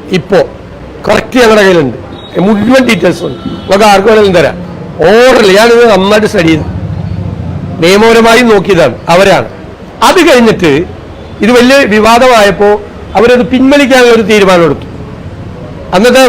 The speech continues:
വഖഫ് സെക്രട്ടറിയോട് പറഞ്ഞു ഇത് പിൻവലിക്കണമെന്ന് പറഞ്ഞു, ഇപ്പോഴത്തെ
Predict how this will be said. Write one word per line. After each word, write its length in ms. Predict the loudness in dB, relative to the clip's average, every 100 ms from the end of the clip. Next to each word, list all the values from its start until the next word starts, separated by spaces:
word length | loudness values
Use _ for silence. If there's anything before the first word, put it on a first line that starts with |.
| 2
വഖഫ് 320 | 2 2 2 0
സെക്രട്ടറിയോട് 480 | 0 0 2 2 4
പറഞ്ഞു 180 | 2 2
ഇത് 60 | 0 0
പിൻവലിക്കണമെന്ന് 560 | 0 2 2 2 0
പറഞ്ഞു, 180 | -2 -8 -14 -14 -12 -10 -10 -6
ഇപ്പോഴത്തെ 360 | 0 2 2 2